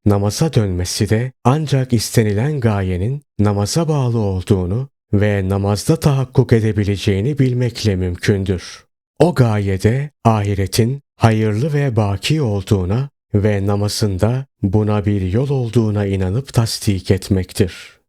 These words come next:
Bu iman ve tasdik, dünyanın ahirete nispetle hakir ve dünya hayatının da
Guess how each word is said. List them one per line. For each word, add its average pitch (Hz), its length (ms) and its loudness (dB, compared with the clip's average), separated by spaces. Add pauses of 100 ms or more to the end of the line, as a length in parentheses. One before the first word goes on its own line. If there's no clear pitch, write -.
(340)
Bu 107 280 2
iman 107 480 0
ve 101 140 0
tasdik, - 680 -2 (300)
dünyanın 101 760 -2 (220)
ahirete 104 640 0
nispetle 110 760 0 (160)
hakir 113 600 -2 (180)
ve 104 280 2
dünya 113 460 0
hayatının 104 680 0
da 131 240 0